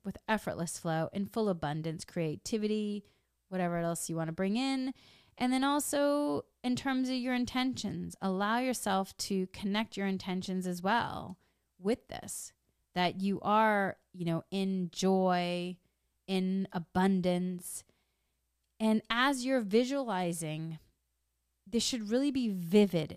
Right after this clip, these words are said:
dynamic, and pleasing, that it easily engages positive emotion, positive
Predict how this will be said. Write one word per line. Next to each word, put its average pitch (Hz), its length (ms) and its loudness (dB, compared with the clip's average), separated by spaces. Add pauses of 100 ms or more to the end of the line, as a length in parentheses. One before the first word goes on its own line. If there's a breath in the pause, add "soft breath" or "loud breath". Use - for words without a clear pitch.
dynamic, 190 800 4
and 185 180 2
pleasing, 196 720 0
that 185 140 2
it 185 140 0 (120)
easily 262 500 0
engages 202 760 2 (260 soft breath)
positive 226 760 4 (140)
emotion, 190 800 2 (580)
positive 214 640 2